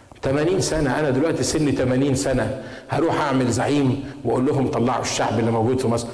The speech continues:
وبعدين أنا ما بعرفش أتكلم، لساني ب-، ب-، ب-، بيتلعثم كده وأنا بتكلم، فمش ه-، مش هعرف أتكلم". فاسمع يا رب،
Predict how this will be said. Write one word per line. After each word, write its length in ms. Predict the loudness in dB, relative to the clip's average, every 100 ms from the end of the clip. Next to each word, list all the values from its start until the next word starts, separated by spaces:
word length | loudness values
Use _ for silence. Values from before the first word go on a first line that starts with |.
| -6
وبعدين 180 | -2 0
أنا 120 | 2
ما 40 |
بعرفش 320 | 2 0 0 -4
أتكلم، 500 | -2 0 2 0 -2 -8 -2
لساني 420 | 0 2 2 2
ب-، 80 | 2
ب-، 720 | 2 2 2 0 -2 -6 -2
ب-، 200 | 0 0
بيتلعثم 680 | 0 0 0 0 0 0 0
كده 220 | 0 0
وأنا 160 | 2
بتكلم، 440 | 0 0 0 0 0
فمش 340 | 0 -2 -2
ه-، 180 | -2 -2
مش 140 | -4 -2
هعرف 260 | 0 0
أتكلم". 440 | -2 0 0 0 -2 -8 -12 -8
فاسمع 420 | 0 0 2 0 2 2
يا 80 |
رب، 60 | 0